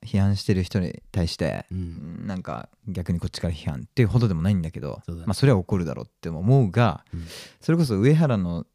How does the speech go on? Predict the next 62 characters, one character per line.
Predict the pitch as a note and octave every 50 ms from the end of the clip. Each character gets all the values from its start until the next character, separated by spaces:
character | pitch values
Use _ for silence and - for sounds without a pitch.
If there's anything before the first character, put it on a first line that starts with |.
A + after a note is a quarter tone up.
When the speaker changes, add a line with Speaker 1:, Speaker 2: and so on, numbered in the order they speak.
| _ -
Speaker 1:
雑 | - G#2+ F#2+ -
談 | A2 G#2+ A2+
魂 | A#2 A#2 A#2 G#2+ - - F2 E2+
に | E2+ E2 D2+
元 | F2 F#2+ G#2 A2+ - G2+
審 | - - A#2 G#2+
判 | - F2+
の | E2
人 | - - _
出 | - G#2+ G2+
て |
た | - F2
で | D#2
し | - -
ょ？ | A#2+ E3+ F#3
Speaker 2:
俺 | G2+ A2 B2
も | A#2+ C3 B2+
そ | - C3+
の | C#3 D3
こ | C#3+ - - D#3
と | - - F#3+ E3 D3+ C3 G#2+ F#2+
を | F2
思 | F#2 G2+ G2
っ |
た。 | - _ _ - -
Speaker 1:
そ | - - F3
う | C#3
だ | G#2+
よ | F2
ね。 | E2 F2+ G#2 F#2+ D#2
Speaker 2:
う | G#2
ん。 | G#2+ G#2 G#2 G2+ F#2+ F#2 F#2 - _ _ _ _ _ _ _ _ _ _ - _ _ - - _ _
審 | - - - - - - - - -
判 | - G#2 F2 F2+ -
大 | - - D#3 G#3+ A3+
変 | - C4 C4
す | B3 - - - A#3+
ぎ | A3 A#3+ A#3+ A#3+ A#3+ A#3+
る | A#3 B3
よ | B3 B3 A#3+
な、 | G#3 E3 F3+ G#3+ A3 A3 G#3+ G#3+
問 | G#3+ G3+ F3+
題 | C3+ A#2+ - D4 B3
ね。 | A2 A2+
Speaker 1:
<laughs> |
そ | - - E3 D#3+
う | C#3
だ | G#2
よ | E2+
ね。 | E2 F2+ F#2+ F#2 F#2 C3+
Speaker 2:
擁 | G#3+ A#3 G#3
護 | F3 C#3+
す | - -
る | C#3 C#3+
と | C3+ C#3+
か | A#2+ A2
じ | G#2
ゃ | G#2
な | G#2 G#2+ A2+
く、 | - - - G#2+ G2 F2+ F2 -
Speaker 1:
う | G#2
ん。 | G#2 F#2 F2 D#2 D2